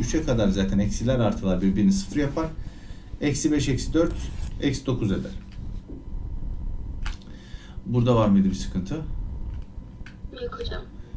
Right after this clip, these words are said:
Speaker 1: Tamam. Yine aynı mantıkta bu sefer tam y'yi vermiş, x'i bulmanı istiyor ve x'leri topla diyor. Yine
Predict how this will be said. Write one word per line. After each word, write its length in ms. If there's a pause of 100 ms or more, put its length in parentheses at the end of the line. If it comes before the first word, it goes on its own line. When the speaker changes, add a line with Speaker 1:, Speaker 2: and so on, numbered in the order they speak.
(540)
Speaker 1:
Tamam. 300 (960)
Yine 160
aynı 240
mantıkta 580
bu 60
sefer 460
tam 220
y'yi 340
vermiş, 440
x'i 380
bulmanı 340
istiyor 420
ve 120
x'leri 400
topla 400
diyor. 200 (460)
Yine 400